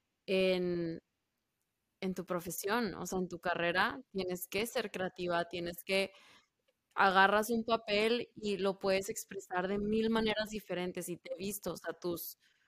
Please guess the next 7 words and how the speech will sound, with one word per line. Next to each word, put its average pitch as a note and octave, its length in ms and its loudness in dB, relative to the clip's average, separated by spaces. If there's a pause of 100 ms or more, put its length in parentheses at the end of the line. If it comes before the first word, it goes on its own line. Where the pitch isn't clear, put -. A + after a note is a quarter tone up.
(240)
em, F3+ 640 2 (400)
o - 60 -12
sea, F3+ 180 -2
tu F3 640 -2
manera F3+ 380 -8
de G3+ 40 2
expresarte F#3+ 840 -2